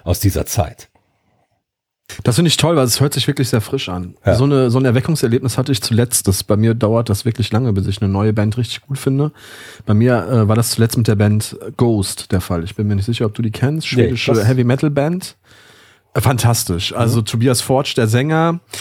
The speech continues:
Speaker 2: ähm, da haben sich auch viele Jahre so Mysterien drum gerankt, wer da der Frontmann ist, weil die maskiert auftreten,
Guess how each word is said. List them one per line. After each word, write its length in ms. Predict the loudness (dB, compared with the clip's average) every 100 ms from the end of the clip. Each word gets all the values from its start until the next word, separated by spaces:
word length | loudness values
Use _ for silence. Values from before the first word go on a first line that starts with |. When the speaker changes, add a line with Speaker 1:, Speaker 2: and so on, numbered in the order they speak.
| -16 -18 _ 0
Speaker 2:
ähm, 540 | 2 4 4 2 0 -2
da 140 | 0
haben 240 | 2 2 2
sich 180 | 0 0
auch 100 | -2
viele 200 | -2 2
Jahre 280 | 2 2
so 220 | 2 2 2
Mysterien 500 | -2 0 0 2 0
drum 200 | 0 0
gerankt, 340 | 2 0 2
wer 100 | 2
da 140 | 2
der 100 | 2
Frontmann 400 | 0 -2 -2 0
ist, 200 | 0 0
weil 80 | 2
die 100 | 2
maskiert 460 | 2 0 0 0 0
auftreten, 840 | -4 -6 -2 -2 0 0 0 -2